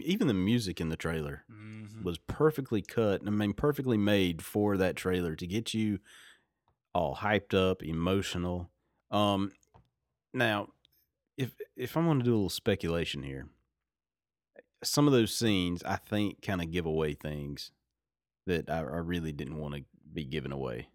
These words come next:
Speaker 2: Mm-hmm.
Speaker 1: Like, um, who, who's the guy with the beard? Um, the one who said, who, who, who, when they're asking for a call sign and he says, "Rogue, Rogue One."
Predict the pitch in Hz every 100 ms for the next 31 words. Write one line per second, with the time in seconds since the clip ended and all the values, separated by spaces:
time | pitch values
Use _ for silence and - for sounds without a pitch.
0 | - 117 113 107 113 - _ _ _ 98
1 | 90 - 92 87 87 _ - _ _ _
2 | - 143 151 120 165 139 120 117 110 104
3 | 95 90 82 87 80 73 69 - _ _
4 | _ _ _ _ 87 85 80 76 78 80
5 | _ _ _ _ _ - 92 95 92 87
6 | 98 90 - 67 _ - 92 82 95 92
7 | - 92 92 76 87 82 85 65 82 80
8 | 82 76 78 - 80 80 82 78 76 78
9 | - 76 73 85 80 73 80 78 73 76
10 | 69